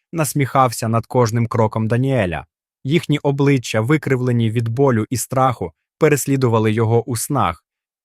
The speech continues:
і щоранку він прокидався з почуттям страху, яке роз'їдало його розум. Одного вечора, коли сонце опустилося за обрій, Даніель натрапив на галявину,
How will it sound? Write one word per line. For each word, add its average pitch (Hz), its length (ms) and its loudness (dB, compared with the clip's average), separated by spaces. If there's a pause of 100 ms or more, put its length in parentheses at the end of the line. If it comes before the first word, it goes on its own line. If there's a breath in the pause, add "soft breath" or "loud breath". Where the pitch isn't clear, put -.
і 170 80 -4
щоранку 139 560 0
він 123 180 0
прокидався 135 600 0
з - 60 -6
почуттям 120 500 -2
страху, 127 540 -2 (180)
яке 165 260 0
роз'їдало 120 680 2
його 104 300 0
розум. 90 460 0 (1200)
Одного 165 420 2
вечора, 120 520 2
коли 139 260 2
сонце 131 440 0
опустилося 120 720 -2
за 117 200 0
обрій, 117 460 0 (280)
Даніель 147 400 2
натрапив 123 580 0
на 127 120 0
галявину, 104 640 0